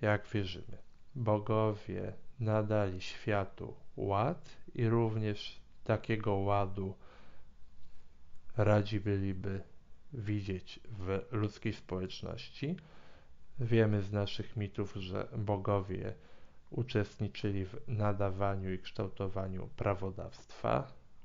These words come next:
u ludzi. Tu odwołuję się konkretnie do mitu o Swarogu i Dać Bogu,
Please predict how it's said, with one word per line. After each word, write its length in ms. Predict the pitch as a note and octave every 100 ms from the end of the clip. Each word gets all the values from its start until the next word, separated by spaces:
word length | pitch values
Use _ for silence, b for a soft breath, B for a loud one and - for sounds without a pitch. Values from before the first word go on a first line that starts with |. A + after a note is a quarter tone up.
| -
u 120 | G#2+
ludzi. 640 | G2 F#2+ G#2+ A2 C3 G3+ - B B B B - - - - - - - - - -
Tu 160 | - G#2
odwołuję 640 | G2+ G2+ G2+ G2 G2 G2
się 180 | - G#2
konkretnie 800 | - G2 G2 G2+ G2+ - F2+ - B B B B B B B -
do 560 | G#2+ G2 G2 G2+ G#2 -
mitu 480 | G#2 F#2+ G2 - -
o 340 | G2+ G2 F2 -
Swarogu 1200 | - - - A2 G2+ G2+ G2 G2+ F#2+ F#2+ F#2+ - -
i 240 | G2+ F2+ F#2 - - -
Dać 320 | G2 F#2+ -
Bogu, 560 | - - F#2 A#2 F#3